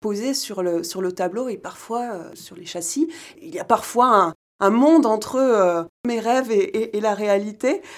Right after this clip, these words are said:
Donc, euh, oui, cette réponse n'en est pas une, mais, euh, il m'a fallu du temps, en fait, pour, euh,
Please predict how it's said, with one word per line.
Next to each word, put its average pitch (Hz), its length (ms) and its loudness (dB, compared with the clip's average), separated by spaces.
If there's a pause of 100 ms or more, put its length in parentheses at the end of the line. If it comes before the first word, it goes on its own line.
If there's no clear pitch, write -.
(160)
Donc, 185 540 -4
euh, - 20 4
oui, 208 180 0
cette 226 220 -4
réponse 202 460 -4
n'en 190 160 -2
est 190 80 -2
pas 190 160 -2
une, 240 340 2
mais, 214 320 -4
euh, 175 180 0 (520)
il 202 160 -6
m'a 233 100 2
fallu 240 240 2
du 226 160 -10
temps, 240 260 0
en 202 60 -2
fait, 202 380 -6
pour, 196 400 -6
euh, 170 180 -2